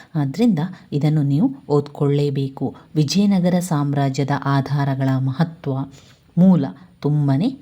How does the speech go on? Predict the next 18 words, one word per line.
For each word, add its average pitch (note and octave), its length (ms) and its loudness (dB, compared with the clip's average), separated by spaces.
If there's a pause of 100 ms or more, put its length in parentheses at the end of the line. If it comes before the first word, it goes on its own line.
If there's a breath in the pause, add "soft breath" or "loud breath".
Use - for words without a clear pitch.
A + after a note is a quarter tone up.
ಮುಖ್ಯವಾಗಿರುವಂಥದ್ದು. B2 1000 -6 (320 loud breath)
ಘಟಕ G3 300 2
ಎರಡರಲ್ಲಿ D3+ 760 0 (100)
ಕೃಷ್ಣದೇವರಾಯನ E3+ 1120 2
ಜೀವನದ C#3+ 540 2 (160)
ಸಾಧನೆಗಳು. C3 520 -2 (300 loud breath)
ಎರಡು A3 360 4
ಬಾರಿ D#3+ 320 -4
ಹದಿನೈದು D#3 560 0
ಅಂಕಕ್ಕೆ C#3 380 -4
ಕೇಳಿದ್ದಾರೆ C3+ 540 0
ಸ್ನೇಹಿತರೆ, - 840 -6
ಕೃಷ್ಣದೇವರಾಯನ D3+ 1120 0
ಜೀವನ D3+ 500 2
ಮತ್ತು C3 300 -2
ಸಾಧನೆಗಳು. B2+ 720 -2 (800 loud breath)
ಘಟಕ G3 360 2
ಮೂರರಲ್ಲಿ D3 800 0